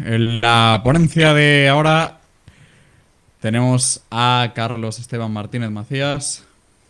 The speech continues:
miembro, en primer lugar, de la comisión organizadora de este tercer encuentro y además también uno de nuestros ponentes más veteranos. Carlos, si no estoy mal,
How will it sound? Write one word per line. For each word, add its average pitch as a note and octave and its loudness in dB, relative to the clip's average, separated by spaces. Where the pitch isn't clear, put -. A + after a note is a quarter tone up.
miembro, C3+ 0
en G#2 -6
primer G#2 -10
lugar, G#2+ -2
de G#2 -6
la G#2 -6
comisión G#2 -6
organizadora A2 -4
de G#2 -6
este G#2 -6
tercer G#2+ -4
encuentro C#3+ -2
y G#2+ -4
además A2 -2
también F3+ -2
uno C#3 -2
de C#3 0
nuestros B2+ -4
ponentes A#2+ -4
más A2 -8
veteranos. D#3+ -8
Carlos, B2+ -6
si G#2 -12
no A#2+ -6
estoy A#2+ -8
mal, A2+ -4